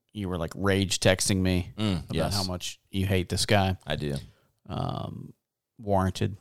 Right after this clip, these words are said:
Speaker 1: Um, uh, I think about three days later, I saw another article, essentially, where he was saying that we need ninety percent. So I thought it was kinda hilarious where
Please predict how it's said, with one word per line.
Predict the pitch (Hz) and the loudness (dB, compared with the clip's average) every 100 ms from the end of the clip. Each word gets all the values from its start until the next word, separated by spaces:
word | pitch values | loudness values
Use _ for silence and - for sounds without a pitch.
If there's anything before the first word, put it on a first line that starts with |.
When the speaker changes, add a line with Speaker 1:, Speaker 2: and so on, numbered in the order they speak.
| _ - - _ _ - - | _ -20 -20 _ _ -14 2
Speaker 1:
Um, | 113 104 101 95 95 - _ _ _ | 4 6 6 4 2 -2 _ _ _
uh, | 117 104 - _ | -4 -4 -6 _
I | 110 | -2
think | - 160 | 2 4
about | 127 - | 4 2
three | - 127 | 4 6
days | 113 104 107 | 8 6 6
later, | 110 98 | 6 6
I | 90 | 4
saw | - 117 | 4 4
another | 98 92 87 | 4 2 2
article, | 87 92 90 87 85 - - _ _ _ _ _ _ | 2 2 2 0 -2 -4 -18 _ _ _ _ _ _
essentially, | - - 220 - 107 95 92 85 - | 0 4 4 6 6 6 4 0 -2
where | 110 107 | 2 4
he | 117 107 | 6 4
was | 101 101 | 4 4
saying | - 110 101 98 | 6 8 6 4
that | 95 95 | 0 0
we | 104 | 2
need | 98 90 | 2 0
ninety | 95 101 98 92 | 0 2 2 0
percent. | 85 90 - 107 87 78 - _ _ _ _ _ _ _ _ _ _ _ - | 0 0 2 2 2 -2 -10 _ _ _ _ _ _ _ _ _ _ _ -2
So | - 123 110 104 - _ | 6 6 6 0 -8 _
I | 107 | 2
thought | - 131 | 8 6
it | 113 | 6
was | 113 - | -4 -4
kinda | 123 104 | -2 -2
hilarious | 101 98 107 95 90 - | -2 -2 0 0 -2 -4
where | 98 90 87 | -4 -2 -2